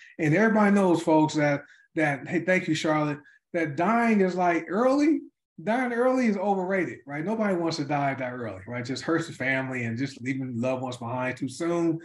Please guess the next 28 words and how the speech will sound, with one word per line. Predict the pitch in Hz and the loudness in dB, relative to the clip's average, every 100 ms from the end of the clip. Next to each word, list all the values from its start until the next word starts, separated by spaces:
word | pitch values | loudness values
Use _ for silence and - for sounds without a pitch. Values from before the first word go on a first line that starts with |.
| - - - | -14 -18 -6
We, | 156 135 151 | -4 0 2
we, | 147 190 | 4 4
we | 180 | 6
wanna | 196 180 160 | 4 6 6
live | 165 143 | 6 6
long | 151 151 147 | 4 4 4
and | 135 | 0
live | 123 | -2
strong. | - 190 196 190 185 - - - - | -2 0 4 2 0 -6 -20 -20 -6
We | 175 | 0
wanna | 208 202 185 160 | 2 4 2 0
age | 165 160 131 | 0 0 0
welderly, | 143 160 156 120 104 - | -2 0 0 -4 -10 -12
right? | 117 123 | -6 0
We | 165 | 2
don't | 170 | 2
wanna | 160 147 | 0 0
age | 147 147 117 | -2 -2 -2
breaking | 131 139 139 120 | -4 -4 -4 -2
down | 131 135 131 | -2 -2 -2
like, | 123 117 | -6 -4
like, | 131 123 120 - | -2 -2 -4 -6
like | 123 120 | -6 -4
we | 127 | -4
see | 147 131 | 0 0
our | 120 | 0
friends | - 131 127 110 | -4 -6 -6 -6
and, | 117 | -6